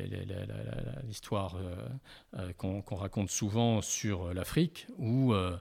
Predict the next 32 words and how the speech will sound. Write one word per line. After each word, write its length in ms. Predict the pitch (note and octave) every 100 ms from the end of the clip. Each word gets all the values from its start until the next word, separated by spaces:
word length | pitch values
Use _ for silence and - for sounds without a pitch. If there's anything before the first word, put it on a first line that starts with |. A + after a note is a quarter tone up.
| - - - - -
beaucoup 280 | F#2+ A2+
d'Africains 500 | A2 F2+ - G#2 C3+
considèrent 400 | D3 G#2 F2+ A#2+
qu'ils 140 | - -
s'informent 380 | G2 - C3+ C#3
sur 140 | F#2+
Facebook. 460 | - G2+ G2 - _ _ _ - - - - -
Voilà, 160 | F2
Facebook 380 | - F2+ G#2+ C3
n'est 80 | F2+
pas 200 | C3+ B2+
un 100 | F#2+
éditeur. 440 | F2 F2+ B2+ E3+ G3+ - - _ - - _ _
Et, 280 | A#2+ A2 G#2
euh, 200 | F#2 F2+
donc, 380 | G2 C3 D#3 -
les, 200 | G2+ G2+
les 160 | C#3 G2+
titres 520 | - G3+ - - - _ _ - -
et 360 | G2+ F#2 F#2+
des 180 | G2 G2
revues 460 | F#2 A2 G#2+ A#2 G#2 -
que, 340 | F2+ F2+ F#2 -
que, 100 | F#2
que 200 | - F#2+
Facebook 400 | F#2+ F#2 F#2 -
indexe, 520 | F2 G#2+ E3+ - -
euh, 180 | F#2 G2
utilise, 560 | F#2+ - F#2+ D3+ D3
met 200 | F#2 F#2
en 140 | F#2+ F#2
avant, 340 | F#2 C3 G3